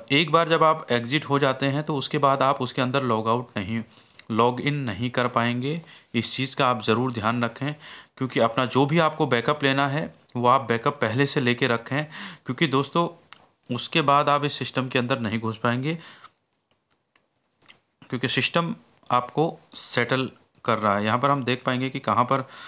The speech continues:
ये जो वैल्यू, अ, गिरी है। यहाँ पर हम ब्राउज़र में ट्रस्ट वॉलेट के अंदर जाएंगे जो हमने अभी सेटल किया है finally, जिसको हमने मेटा सीड वैल्यू के अंदर डाला है। तो आपको,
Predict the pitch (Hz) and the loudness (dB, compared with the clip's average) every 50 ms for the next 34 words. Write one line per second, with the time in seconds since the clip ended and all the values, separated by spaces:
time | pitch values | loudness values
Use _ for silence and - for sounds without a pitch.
0 | - - - _ - 107 110 120 123 120 127 120 110 107 107 107 110 123 131 120 | -18 -20 -14 _ -6 0 2 2 2 2 2 0 2 0 0 0 0 -2 -2 -2
1 | - - - - - 107 104 98 95 98 107 107 107 123 127 120 113 120 139 160 | -6 -10 -12 -2 0 0 2 2 0 -2 -4 -2 0 0 -2 -2 -4 -4 -6 -8
2 | - - _ _ _ _ _ _ - 117 107 113 113 123 117 120 113 107 101 101 | -10 -14 _ _ _ _ _ _ -8 -4 -2 -2 0 0 0 0 2 2 0 2
3 | 101 113 113 120 131 135 139 - - - - - - - - - _ _ _ _ | 0 -2 -2 -2 -2 -4 -6 -8 -14 -20 -20 -20 -20 -20 -20 -20 _ _ _ _
4 | - 123 120 - - 123 120 120 123 120 - 135 120 123 120 131 127 120 120 117 | -2 -2 -2 -2 0 2 2 2 2 0 0 0 0 2 2 0 0 2 0 0
5 | 117 120 123 127 139 147 151 - - - _ - - - 120 110 113 117 117 120 | 0 0 -2 -2 -4 -4 -6 -8 -14 -20 _ -12 -2 0 0 0 2 0 0 0
6 | 110 110 117 117 - 104 101 - 113 117 113 - 120 117 117 113 131 151 156 - | 0 0 -2 -2 -2 -2 -2 0 -2 -4 -2 -2 -2 -2 0 -2 -6 -8 -10 -14
7 | - _ _ _ _ - - - _ _ _ _ _ _ - - 117 117 117 127 | -20 _ _ _ _ -20 -20 -20 _ _ _ _ _ _ -4 0 0 0 2 0
8 | 135 143 147 127 123 117 - - 131 113 117 117 117 113 113 113 110 - 113 110 | -2 -2 -2 -2 -4 -4 -2 -2 -2 0 0 -2 -2 -2 -2 -2 0 0 -2 -2
9 | - - 110 104 110 110 110 113 110 117 110 110 117 110 110 110 110 120 135 135 | -2 -4 -4 -4 -2 -2 -2 -4 -4 -4 -2 0 0 0 0 0 -2 -2 -4 -6
10 | - - 123 120 120 120 - - 135 127 127 | -4 0 2 2 0 0 -4 -4 -4 -4 -4